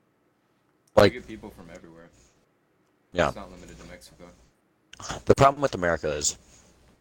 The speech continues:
Speaker 1: the, eventually,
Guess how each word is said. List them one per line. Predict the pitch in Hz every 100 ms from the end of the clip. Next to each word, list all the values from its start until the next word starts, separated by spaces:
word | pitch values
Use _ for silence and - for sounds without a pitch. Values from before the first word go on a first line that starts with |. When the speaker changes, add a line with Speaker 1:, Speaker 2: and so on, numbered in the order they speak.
| _ _ _ _ _ _ _ _ _ _ _ _ _
Speaker 1:
the, | 90 87 85 78 - - _ - - - _ _ -
eventually, | 95 107 - 120 127